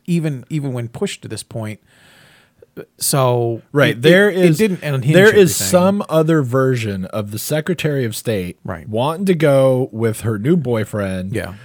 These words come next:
Speaker 2: who has done drugs before,
Speaker 1: Right.
Speaker 2: and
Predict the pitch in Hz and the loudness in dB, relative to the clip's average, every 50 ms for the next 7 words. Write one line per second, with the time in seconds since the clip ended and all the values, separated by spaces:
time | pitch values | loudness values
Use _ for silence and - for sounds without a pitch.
0 | - _ _ _ _ - - - 135 135 131 127 135 117 - - 101 101 104 - | -20 _ _ _ _ -10 -2 0 2 4 4 2 0 -2 -4 -6 -6 -6 -6 -4
1 | - 123 135 151 156 151 156 147 151 139 127 139 131 - 143 127 113 101 95 90 | -2 -2 -2 0 0 2 2 2 2 0 -2 -4 -4 -4 -4 -4 -2 -2 -2 -2
2 | 95 110 131 127 - _ - - - - - _ _ _ 110 113 110 110 110 107 | -2 -4 -4 -6 -8 _ -16 -16 -14 -16 -18 _ _ _ -2 0 0 2 2 0
3 | 110 107 107 107 107 107 107 | 0 -2 -2 -4 -4 -6 -8